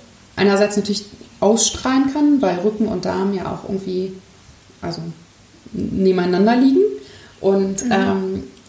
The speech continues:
Speaker 1: aber natürlich auch, wenn man häufig unter Darmproblemen leidet, einfach zum Beispiel, wenn man viel Krämpfe hat, einfach auch die Körperhaltung darunter leidet. Weil man sich ja immer so krümmt und zusammenzieht und irgendwie den Bauch so einzieht und so weiter. Und dadurch können halt auch,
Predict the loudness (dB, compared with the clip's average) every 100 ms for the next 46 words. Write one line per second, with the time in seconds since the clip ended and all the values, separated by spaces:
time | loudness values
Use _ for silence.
0 | -14 -2 2 4 2 0 -2 -2 -2 0
1 | 0 0 -2 -2 -2 -2 -2 -2 -2 0
2 | 2 2 0 -2 -4 -6 -6 -4 -4 -2
3 | -4 -2 -2 -4 -8 -4 -2 -2 -4 -4
4 | -4 -8 -10 -8 -6 -6 -6 0 0 0
5 | -2 -2 0 -2 -4 -6 0 0 2 -2
6 | -2 -2 -4 -8 -20 -18 -4 0 0 -2
7 | -6 -4 -4 -4 -4 0 2 2 -2 -6
8 | -8 -4 -2 0 0 -2 -2 -6 -6 -6
9 | -6 -6 -12 -20 -20 -20 -20 -20 -14 -8
10 | -4 -2 0 2 2 0 -2 0 0 -2
11 | -2 -2 -2 0 0 0 -2 -2 -4 -4
12 | -2 -2 -2 -4